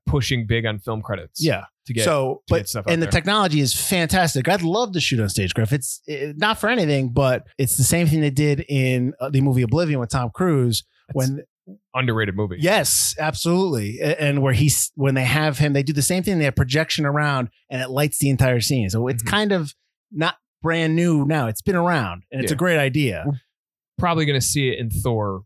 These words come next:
Speaker 1: Love and Thunder.
Speaker 2: Sure, you're gonna
Speaker 1: Because
Speaker 2: see it in
Speaker 1: they're
Speaker 2: everything.
Speaker 1: filming in
Speaker 2: It's
Speaker 1: Australia right now.
Speaker 2: The Shape. You're gonna, 'cause
Speaker 1: Yeah.
Speaker 2: it's the easiest thing to do. It, you keep everyone together, especially shooting during, uh, covid nineteen. Everyone's together. Every, you know, everyone's in a quote unquote bubble. So yeah,
Speaker 1: Yep.
Speaker 2: you're absolutely gonna shoot like that.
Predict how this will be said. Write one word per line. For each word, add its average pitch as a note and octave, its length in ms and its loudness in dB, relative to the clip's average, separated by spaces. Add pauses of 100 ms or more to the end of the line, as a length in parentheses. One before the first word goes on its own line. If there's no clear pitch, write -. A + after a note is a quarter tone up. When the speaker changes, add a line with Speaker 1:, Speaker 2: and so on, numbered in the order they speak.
Speaker 1:
Love A#2+ 200 -2
and G2+ 100 -6
Thunder. G#2+ 240 -4
Speaker 2:
Sure, D#4+ 160 2
you're C#3+ 140 2
gonna G#3+ 140 -2
Speaker 1:
Because - 100 2
Speaker 2:
see A#3 60 0
it - 20 2
in G#3+ 60 2
Speaker 1:
they're A3 80 2
Speaker 2:
everything. A#3+ 200 -2
Speaker 1:
filming D3+ 240 2
in B2+ 280 0 (220)
Speaker 2:
It's D3 120 0
Speaker 1:
Australia C#3 320 0
right G#2+ 120 0
now. G2 120 -4
Speaker 2:
The E3+ 60 2
Shape. C#4 380 0 (380)
You're E3 100 -4
gonna, F#3+ 140 0
'cause - 160 -4
Speaker 1:
Yeah. F3 60 2
Speaker 2:
it's E3+ 80 2
the G#3 80 4
easiest G3 200 2
thing G#3+ 120 -2
to G3 60 -4
do. A3 240 0
It, A#2+ 140 -2
you D#3 120 -6
keep E3 180 -4
everyone E3+ 240 0
together, C#3+ 320 2 (280)
especially D#3+ 640 0 (240)
shooting C#3+ 320 2
during, B2+ 320 0
uh, A#2 120 0
covid B2 260 0
nineteen. B2 500 0 (160)
Everyone's D#3 380 0
together. C#3 340 2
Every, C#3+ 160 2 (420)
you E3 60 0
know, C3+ 80 2
everyone's C3+ 360 0
in D#3+ 80 0
a - 20 -2 (100)
quote D#3 160 0
unquote D#3+ 260 0
bubble. C3+ 280 0
So D#3+ 140 -2
yeah, E3 160 0
Speaker 1:
Yep. B2+ 60 0
Speaker 2:
you're C#3 100 -2
absolutely F3+ 340 2
gonna C#3+ 100 2
shoot C3+ 140 2
like A2+ 120 2
that. A2 160 -2